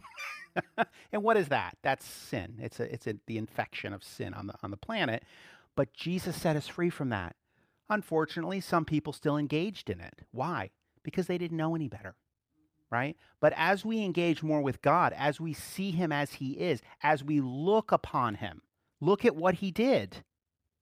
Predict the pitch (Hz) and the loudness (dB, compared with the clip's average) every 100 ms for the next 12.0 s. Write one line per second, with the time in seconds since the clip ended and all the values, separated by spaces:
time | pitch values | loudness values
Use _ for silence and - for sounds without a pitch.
0 | _ - 180 - 226 202 208 220 202 247 | _ -2 -2 0 -2 0 0 -2 -2 0
1 | 196 117 180 190 - 220 - 233 233 202 | 0 0 2 2 0 -8 -8 -4 -2 -2
2 | - 208 190 - 101 123 151 151 - 196 | -2 -4 -4 -6 -6 -6 -4 -4 -4 -8
3 | 196 180 170 202 202 196 - 185 190 131 | -6 -4 -4 -4 -4 -6 -6 -8 -6 -6
4 | 98 - _ _ _ - - - 208 226 | -8 -14 _ _ _ -16 -12 -8 -6 -4
5 | 233 120 101 - 160 - - 180 175 147 | -4 -8 -10 -6 -8 -6 -6 -4 -4 -6
6 | 87 - _ _ _ - 240 240 220 214 | -8 -14 _ _ _ -4 -2 0 0 -2
7 | - _ _ 269 226 247 220 - 208 - | -4 _ _ -2 0 0 -2 -4 -6 -4
8 | 196 196 190 202 185 135 165 - _ _ | -6 -4 -2 -2 -2 -4 -8 -10 _ _
9 | - 151 156 185 185 180 175 160 135 98 | -4 -2 -2 -4 -4 -6 -4 -2 -4 -6
10 | - _ _ _ _ - 247 233 - 175 | -14 _ _ _ _ -14 -8 -8 -6 -6
11 | 147 - 101 98 104 98 - 95 87 | -6 -8 -12 -8 -8 -8 -12 -16 -16